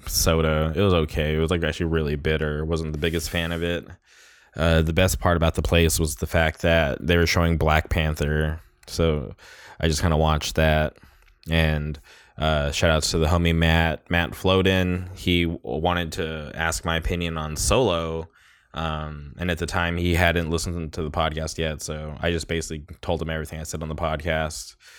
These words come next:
which was pretty cool 'cause he seemed, uh, interested, and I had some pretty cool takes on it. And, uh, since then, since I've recorded that podcast till now, uh, I've actually grown to like the movie more than I did.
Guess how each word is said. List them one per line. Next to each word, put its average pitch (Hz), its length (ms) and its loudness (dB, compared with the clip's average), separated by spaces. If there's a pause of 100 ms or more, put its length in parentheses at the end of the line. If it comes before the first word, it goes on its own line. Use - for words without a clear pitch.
(280)
which 104 120 0
was 90 100 2
pretty 90 180 2
cool 85 440 2
'cause 82 220 -2
he 90 80 0
seemed, 85 520 -2
uh, 73 540 -4
interested, 85 920 0
and 78 440 0 (380)
I 85 100 0
had 92 120 4
some 92 100 0
pretty 92 140 2
cool 90 160 2
takes 85 400 0
on 85 100 -2
it. 82 260 -6 (680)
And, 82 440 -2
uh, 82 200 2
since - 300 4
then, 87 340 4
since 101 180 0
I've 95 100 6
recorded 90 360 4
that 82 100 4
podcast 80 680 2
till 85 200 2
now, 82 600 2 (500)
uh, 76 540 0
I've 82 100 2
actually 82 300 0
grown 85 540 0
to 90 120 -2
like 80 380 2
the 82 80 -2
movie 85 320 2
more 85 400 2
than 113 160 -2
I 113 60 2
did. 127 440 -2